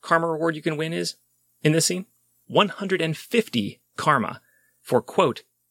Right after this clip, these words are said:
"capturing Hitler." Mixed signals, Ray.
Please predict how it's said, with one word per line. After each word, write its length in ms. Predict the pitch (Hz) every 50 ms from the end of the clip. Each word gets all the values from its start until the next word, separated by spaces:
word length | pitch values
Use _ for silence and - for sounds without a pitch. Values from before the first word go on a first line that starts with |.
| _ -
"capturing 600 | - - - 151 151 - - - 151 147 147 139
Hitler." 520 | 117 - 139 135 - 90 85 - - - _ _ _ _ _ _ _ _ _ _ _ _ _ _ _ -
Mixed 300 | - 214 240 - - -
signals, 460 | - - 226 202 196 160 117 101 -
Ray. 300 | 104 101 98 98 98 98